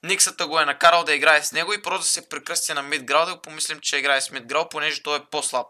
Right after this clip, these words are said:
нали. А, така, тук му кам,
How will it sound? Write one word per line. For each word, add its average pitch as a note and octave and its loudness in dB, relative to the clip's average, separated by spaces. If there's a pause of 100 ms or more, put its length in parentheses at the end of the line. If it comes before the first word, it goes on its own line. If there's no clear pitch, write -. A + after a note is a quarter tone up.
нали. A#2+ -14 (600)
А, C3+ 6
така, - 4 (520)
тук - -8
му D3 -6
кам, A3 4